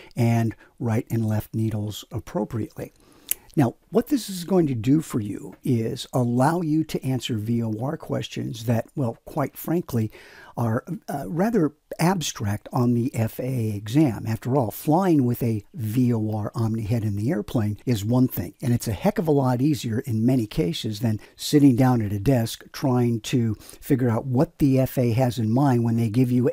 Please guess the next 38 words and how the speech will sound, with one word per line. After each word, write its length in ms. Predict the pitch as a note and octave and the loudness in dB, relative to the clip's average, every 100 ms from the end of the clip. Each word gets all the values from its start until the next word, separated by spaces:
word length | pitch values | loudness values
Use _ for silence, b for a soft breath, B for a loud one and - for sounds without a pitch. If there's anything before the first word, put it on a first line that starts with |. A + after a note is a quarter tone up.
| - | -2
a 80 | C3 | -8
V 260 | G#2+ B2+ B2+ | 0 2 2
O 140 | A2 | 0
R 180 | A2+ - C#3 | -2 -4 0
Omni 380 | E3 F3 C3+ | 2 4 4
head 320 | A2 G#2 A2+ - B B | 2 0 -2 -6 B B
with 140 | - C3+ | -6 -2
a 60 | |
right 280 | A#2 A#2+ C3+ | 2 2 2
needle 400 | A#2+ A#2 B2 C#3 - | 2 0 2 0 0
or 140 | A2+ | -2
a 40 | |
from 320 | G#2+ - B2+ B2 | -2 2 4 4
indication 640 | A#2 - A#2+ A#2+ - A#2 | 2 0 0 0 0 -2
or 280 | A2 A2 - B B - | -2 -4 -6 B B -2
a 60 | |
left 260 | A2+ A#2+ - | 0 2 2
needle 200 | A#2 A#2 | 0 2
with 180 | A#2+ - | -2 -6
a 20 | |
to 240 | - C3 | 0 2
indication 640 | A#2 A2 G#2 A2 A2+ B2 G#2+ | 2 0 0 0 0 -2 -2
and 160 | A2 | -2
say, 220 | - A#2+ A2 | 0 0 0
"Where 400 | A2+ B2+ C#3 B2+ | 0 0 0 0
are 100 | A#2 | -2
you 260 | A2+ A#2+ | 0 0
at 280 | B2 A#2 - - | 0 0 -6 -8
on 300 | B2 A2+ A2 | -2 0 0
this 260 | G#2 G2+ - | -2 -4 -8
chart 540 | - - G3+ B2+ B2+ _ | -10 -6 -2 -2 -2 _
showing 640 | - - C3+ A2 G#2+ A2 A#2+ _ _ - | -12 0 2 2 0 0 -4 _ _ -4
a 100 | A2+ | -2
V 260 | A2+ A2 | -2 -2
O 220 | A2 G#2+ | -2 -2
R 300 | G#2+ G#2 G#2 B B | -2 -2 -4 B B
compass 420 | - - - - | -4 -2 -2 -6
rose?" 320 | A#2+ G2 - | -6 -8 -10